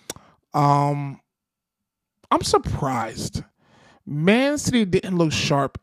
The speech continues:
at all. I thought they would just beat the brakes off this team.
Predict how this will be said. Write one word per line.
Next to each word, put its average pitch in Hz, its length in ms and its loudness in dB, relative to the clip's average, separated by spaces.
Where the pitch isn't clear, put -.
at 139 200 -2
all. 131 380 0
I 196 200 4
thought 180 380 4
they 151 60 0
would 151 180 0
just 135 260 -6
beat 156 220 0
the 147 100 0
brakes 135 420 0
off 151 220 0
this 147 200 -4
team. 151 460 -4